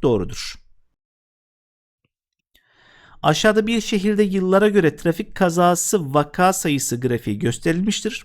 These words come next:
Buna göre aşağıdakilerden hangisi yanlıştır diyor. İki bin, iki bin beş sayıları arasında iki yüz tane trafik kazası görülmüştür diyor arkadaşlar. İki bin, iki bin beş sayı arasında, sayılar arasında iki yüz tanedir. Evet,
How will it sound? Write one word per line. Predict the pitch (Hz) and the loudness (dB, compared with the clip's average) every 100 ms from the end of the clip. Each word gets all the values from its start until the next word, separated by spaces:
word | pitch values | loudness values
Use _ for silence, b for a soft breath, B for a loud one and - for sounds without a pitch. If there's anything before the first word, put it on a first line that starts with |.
| - | -4
Buna | 190 196 | -2 0
göre | 190 | -2
aşağıdakilerden | 180 175 190 185 190 185 190 | -2 -4 -4 -2 0 0 -2
hangisi | 190 220 165 - | -2 -2 -2 -2
yanlıştır | 185 160 165 - 101 | 0 0 -2 -2 -4
diyor. | 104 170 269 B B B B B 170 | -2 -4 -6 B B B B B -2
İki | 170 208 | 2 4
bin, | 208 208 208 - - - | 8 6 4 -4 -12 -8
iki | - 190 | -4 0
bin | 196 196 | 2 4
beş | 214 214 | 4 2
sayıları | - 180 180 185 - | 0 2 2 2 0
arasında | 160 143 135 120 107 - | -2 -2 -2 -2 -2 -6
iki | - - | -10 -4
yüz | 220 - | -4 0
tane | 175 151 143 | 0 0 0
trafik | 170 170 - | -4 -6 -4
kazası | 160 151 143 - | -2 0 0 -2
görülmüştür | 196 151 147 151 170 170 - 107 | -2 0 2 4 2 2 -2 -4
diyor | 107 101 | -2 -2
arkadaşlar. | 101 - 98 202 214 - | -4 -6 -10 -8 -10 -10
İki | 170 202 185 | -8 -2 2
bin, | 196 - | 2 0
iki | 165 - 180 | -6 -4 0
bin | 180 185 | 2 2
beş | 185 | 0
sayı | - 143 - | -2 -2 0
arasında, | 170 - 143 156 | -2 -2 -6 -4
sayılar | 143 139 127 | -2 0 0
arasında | 117 - 208 | -2 -4 -8
iki | _ - 185 | _ -8 -6
yüz | - | -2
tanedir. | 135 120 147 196 | 0 0 -2 -4
Evet, | 165 185 | -4 -4